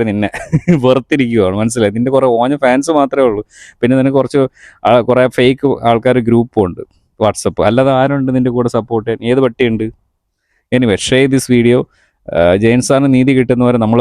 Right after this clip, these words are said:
പോരാടും, നമ്മൾ ഫൈറ്റ് ചെയ്യും. അത് നീ കറക്റ്റായിട്ട് വാ. നീ സോമൻ നായരുടെ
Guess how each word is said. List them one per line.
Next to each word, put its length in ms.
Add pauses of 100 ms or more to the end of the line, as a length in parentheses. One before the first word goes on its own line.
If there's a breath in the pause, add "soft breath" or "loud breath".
പോരാടും, 380 (140)
നമ്മൾ 240
ഫൈറ്റ് 260
ചെയ്യും. 180 (300)
അത് 180
നീ 60 (120)
കറക്റ്റായിട്ട് 500
വാ. 80 (760)
നീ 80 (100)
സോമൻ 300
നായരുടെ 200